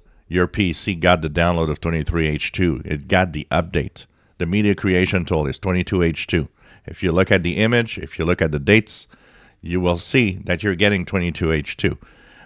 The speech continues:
But when you installed, it always checks for updates, and it found twenty-three H two and installed it at the same time. That's why you got twenty-three H two if you use the media creation tool.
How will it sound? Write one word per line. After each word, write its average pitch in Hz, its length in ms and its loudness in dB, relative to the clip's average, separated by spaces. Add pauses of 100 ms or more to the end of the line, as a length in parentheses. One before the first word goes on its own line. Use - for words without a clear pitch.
But 110 540 4
when 95 200 -4
you 98 120 2
installed, 110 600 4 (680)
it 110 100 2
always 107 280 4
checks - 280 0
for 98 160 0
updates, - 640 0
and 117 460 2
it 98 260 0
found 98 320 0
twenty-three 92 480 0
H 80 160 -6
two 120 200 -2
and 92 100 -2
installed 90 460 0
it 87 160 -4
at 87 120 0
the 82 60 -4
same 78 320 -6
time. 76 480 -6 (280)
That's 101 440 2
why 95 540 4 (440)
you 82 120 -8
got 87 180 2
twenty-three 87 460 0
H 78 200 -2
two 104 260 2
if 80 160 -2
you 87 80 -2
use 82 200 0
the 85 80 -4
media 82 260 -4
creation 76 540 -2
tool. 67 280 -4